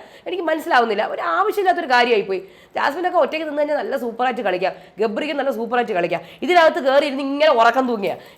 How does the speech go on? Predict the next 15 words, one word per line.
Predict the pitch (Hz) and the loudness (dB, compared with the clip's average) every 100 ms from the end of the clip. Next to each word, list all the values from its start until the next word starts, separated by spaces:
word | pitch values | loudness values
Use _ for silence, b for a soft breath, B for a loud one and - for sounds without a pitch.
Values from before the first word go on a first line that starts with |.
| 185 | 8
രാത്രി | 233 214 247 | 8 8 4
ഇരുന്നിട്ട്, | 185 175 156 - B | 0 -4 -4 -12 B
എനിക്ക് | 208 254 247 175 180 180 196 | 2 2 0 -6 -8 -4 -2
എണീറ്റ് | 285 320 | -2 0
പോയി | 294 320 | 4 4
കഴിഞ്ഞാൽ | 330 330 320 | 4 2 2
പിന്നെ | 294 254 | 2 4
ട്രാക്ക് | 240 294 339 240 | 6 6 2 -2
തെറ്റിപ്പോകുമല്ലോ. | 240 220 233 208 - B - | -4 -2 0 0 -2 B -4
അതുകൊണ്ട് | 285 302 | -2 0
തന്നെ | 269 208 | -4 -2
ട്രാക്ക് | 208 269 277 | 0 0 0
തന്നെ | 247 269 | -2 -4
പിടിക്കണം. | 220 190 196 | -6 -4 -4
ഇങ്ങനെ | 202 233 | -2 -6